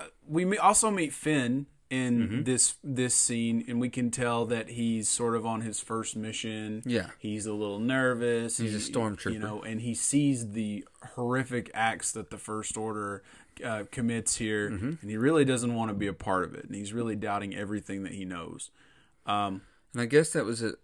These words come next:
Speaker 2: his buddy that was shot down in front of him, 'cause there was
Speaker 1: Yeah.
Speaker 2: a moment.
Speaker 1: Yeah, I have something written down here about this. I have never understood the blood thing. There's two, two moments in, um, this movie where someone gets a wound from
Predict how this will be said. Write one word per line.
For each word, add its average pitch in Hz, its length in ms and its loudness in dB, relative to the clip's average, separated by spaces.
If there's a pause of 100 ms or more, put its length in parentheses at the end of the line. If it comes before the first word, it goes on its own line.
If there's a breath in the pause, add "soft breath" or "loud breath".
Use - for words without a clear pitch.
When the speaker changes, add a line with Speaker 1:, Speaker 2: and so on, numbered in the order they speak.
(200)
Speaker 2:
his 101 160 -8
buddy 104 460 -4 (260)
that 123 120 -6
was 123 120 -6
shot 131 280 0
down 135 160 -2
in 135 100 -6
front 135 200 -4
of 139 80 -6
him, 151 160 -4 (100)
'cause 110 140 -4
there 110 80 2
was 147 80 4
Speaker 1:
Yeah. 160 300 8
Speaker 2:
a - 40 4
moment. 98 240 -4 (140)
Speaker 1:
Yeah, 220 220 6
I 214 140 4
have 240 200 2
something 165 380 0
written 123 180 4
down 120 160 0
here 113 120 -2
about 101 160 -6
this. 113 260 -6
I 220 140 -2
have 196 100 0
never 147 360 2
understood 120 1040 -2
the 120 140 -4
blood 110 480 0
thing. 113 420 -14 (120)
There's 123 260 -2
two, 208 480 -2
two 202 180 -2
moments 139 500 2
in, 117 560 -4 (460 soft breath)
um, 98 440 -2 (600)
this 123 280 0
movie 110 340 2
where 98 420 -2
someone 135 380 2
gets 120 200 0
a 117 80 -2
wound 104 640 -4 (460)
from 104 680 -6